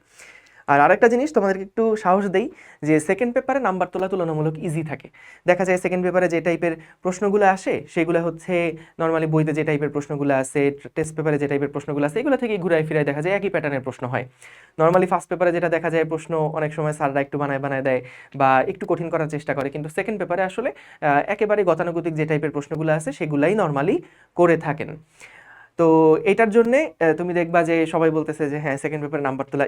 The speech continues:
ইজি, কিন্তু সেকেন্ড পেপারের যেই আইডিয়াগুলো আছে, টপিকগুলো আছে, কনসেপ্টগুলো আছে, এগুলা এখানেও কিন্তু বোঝার অনেক কিছু আছে। তো আমরা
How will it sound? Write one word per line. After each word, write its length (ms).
ইজি, 220
কিন্তু 240
সেকেন্ড 240
পেপারের 360
যেই 140
আইডিয়াগুলো 480
আছে, 100
টপিকগুলো 420
আছে, 180
কনসেপ্টগুলো 540
আছে, 140
এগুলা 200
এখানেও 280
কিন্তু 140
বোঝার 340
অনেক 200
কিছু 140
আছে। 140
তো 60
আমরা 180